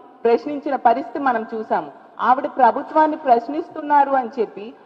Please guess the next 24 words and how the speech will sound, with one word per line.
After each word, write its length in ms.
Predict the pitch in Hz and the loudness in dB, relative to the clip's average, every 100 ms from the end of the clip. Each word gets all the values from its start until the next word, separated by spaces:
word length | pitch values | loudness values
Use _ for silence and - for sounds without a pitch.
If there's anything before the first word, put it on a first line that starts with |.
| - - | -20 -4
ఆవిడ 340 | 190 226 285 | 2 2 0
కోసం 320 | 285 294 294 302 | -2 0 0 -4
ఎంత 380 | 220 214 254 | -6 -6 0
దారుణంగా 580 | 285 269 254 269 277 277 | 4 6 6 4 2 4
మాట్లాడతారా, 800 | 247 214 214 214 185 175 165 151 - - - 170 | 4 0 0 0 2 0 0 0 -4 -20 -14 -4
ఎంతరా? 520 | 185 214 165 156 143 - - - - - | -4 -2 -2 -2 -4 -12 -20 -20 -8 2
ఆవిడ 300 | 214 262 294 | 4 6 4
నలభై 600 | 294 208 202 233 269 269 | 0 0 2 4 2 0
సంవత్సరాలుగా 720 | 247 233 254 294 294 277 285 | -2 -4 0 4 4 4 0
సినిమా 360 | 285 233 254 | -2 -2 0
ఇండస్ట్రీలో 640 | 269 240 226 226 214 202 190 | 2 0 -2 -4 -4 0 0
ఉన్నారు, 540 | 180 175 165 202 220 - - _ - | 0 -2 -2 -2 -4 -10 -20 _ -4
ఇరవై 280 | 196 240 269 | 2 4 4
ఐదు 280 | 262 247 | 2 2
సంవత్సరాలుగా 880 | 240 220 220 - 269 269 277 262 175 - | -2 -2 -2 2 2 6 8 8 6 0
రాజకీయాల్లో 720 | 185 214 240 - 247 220 196 | 2 2 0 0 4 6 4
ఉన్నారు, 520 | 180 175 175 214 202 - - - | 0 0 0 0 -2 -8 -20 -6
ప్రతి 360 | - 208 - 294 | 0 2 0 -2
దగ్గర 340 | 240 233 269 | -2 -2 -4
కూడా 280 | 285 269 269 | 0 4 4
ప్రజల 480 | 262 226 196 196 269 | 4 2 2 2 0
తరపున 460 | 269 254 247 247 247 | 2 0 0 0 0
నిలిచిన 440 | 220 220 262 214 | 0 -6 -6 -6
వ్యక్తి, 420 | 175 180 - 220 | -4 -6 -6 -12